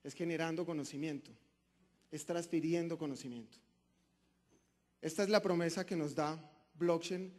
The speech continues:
de un mundo mejor, descentralizado y sin intermediarios. La invitación a participar está abierta, depende de ustedes.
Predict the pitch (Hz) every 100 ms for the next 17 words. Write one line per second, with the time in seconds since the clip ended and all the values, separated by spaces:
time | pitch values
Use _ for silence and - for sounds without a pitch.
0 | - - _ _ 139 156 160 180 180 175
1 | 185 - - _ _ 135 139 185 202 226
2 | - - _ _ _ _ _ _ _ _
3 | - 139 139 143 139 131 170 175 208 -
4 | - _ _ _ _ _ _ _ - 143
5 | 143 139 143 139 143 185 180 233 - -
6 | _ _ _ _ _ 147 143 139 139 156
7 | 160 160 160 139 131 160 208 208 - _
8 | _ 123 - 143 160 165 175 160 135 131
9 | 131 - 104 110 -